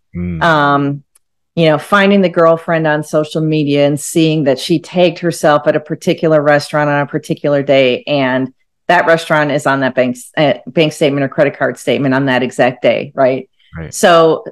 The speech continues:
Speaker 2: uh, that's one of the things. I, um, there's actually a bonus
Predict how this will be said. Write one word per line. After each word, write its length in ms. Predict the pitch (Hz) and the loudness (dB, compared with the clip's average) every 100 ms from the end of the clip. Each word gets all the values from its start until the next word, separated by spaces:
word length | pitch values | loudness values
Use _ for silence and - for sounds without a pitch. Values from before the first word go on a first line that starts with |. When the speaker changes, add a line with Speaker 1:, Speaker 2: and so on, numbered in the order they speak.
| _ - | _ -2
Speaker 2:
uh, 300 | 156 143 147 - | 0 0 -6 -6
that's 260 | 202 269 262 | 0 0 2
one 120 | 214 | 2
of 80 | 185 | 2
the 100 | 170 | 0
things. 340 | 160 156 156 _ - _ - | -2 -2 -4 _ -20 _ -2
I, 320 | 226 277 294 | 2 4 4
um, 380 | 240 175 160 147 _ _ | 4 2 -2 -6 _ _
there's 220 | - 233 233 | 0 2 2
actually 400 | 247 247 254 202 | -2 0 2 2
a 80 | 170 | 2
bonus 680 | 156 160 175 180 - - | 2 2 2 -4 -8 -16